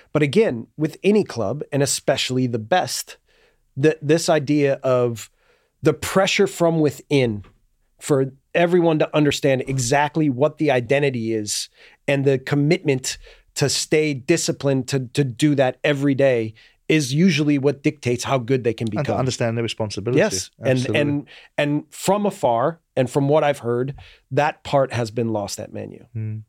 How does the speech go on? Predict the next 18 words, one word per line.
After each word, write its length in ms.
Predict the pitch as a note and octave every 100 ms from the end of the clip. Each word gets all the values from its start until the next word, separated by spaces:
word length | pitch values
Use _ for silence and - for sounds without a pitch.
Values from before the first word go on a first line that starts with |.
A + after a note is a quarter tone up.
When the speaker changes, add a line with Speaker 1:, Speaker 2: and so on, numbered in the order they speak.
| _ _
Speaker 2:
Did 140 | C3+ C3+
you 60 |
want 140 | F3 D#3
the 60 |
U 120 | D#3+ E3
S 80 | -
job? 180 | A2+ - _ _ _ _ _ _ _ _ _ -
Speaker 1:
Yes 540 | F#3 B3 - - - _ _ _ _
and 260 | G3+ G3+ E3+
no, 340 | D#3 C#3+ D#3+ - _ _
I 100 | D#3+
would 140 | E3 -
say. 300 | F#3 F#3+ G3 _ _ _ -
Um, 380 | D#3+ D#3+ D#3+
Speaker 2:
What's 120 | D#3 D#3
the 80 | A#2+
no 120 | A#2
part? 280 | - G#2